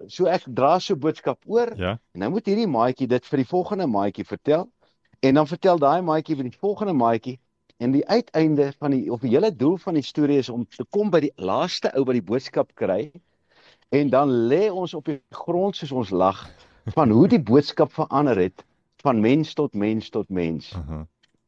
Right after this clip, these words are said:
Speaker 1: En dit is wat ons noem telefoontjie. Nou, in hierdie lewe van ons, speel soveel mense telefoontjie met hulle lewens. Dit beteken, ons dra 'n boodskap oor na iemand anders, maar dis eintlik 'n halwe boodskap, 'n halwe waarheid.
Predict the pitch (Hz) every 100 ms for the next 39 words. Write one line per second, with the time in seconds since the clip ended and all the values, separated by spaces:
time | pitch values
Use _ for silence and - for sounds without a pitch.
0 | - 95 147 214 175 147 139 147 127 120
1 | - 127 123 - 98 92 - 67 _ _
2 | - - - - 175 190 196 226 120 123
3 | 123 - 110 - 95 95 90 - _ _
4 | - - - - _ - - - 240 220
5 | 196 - 208 - 196 160 98 95 90 110
6 | - 113 107 - 104 104 98 90 95 92
7 | 90 90 85 78 76 - - 113 - 180
8 | - 151 135 - 139 123 - 107 170 214
9 | - 190 160 196 - 190 180 - 156 160
10 | 170 _ _ _ - 123 165 160 151 -
11 | 220 190 131 - - _ _ _ _ _
12 | _ 110 143 160 - 226 226 226 175 123
13 | 165 185 127 107 104 - 87 95 113 196
14 | 202 104 98 101 78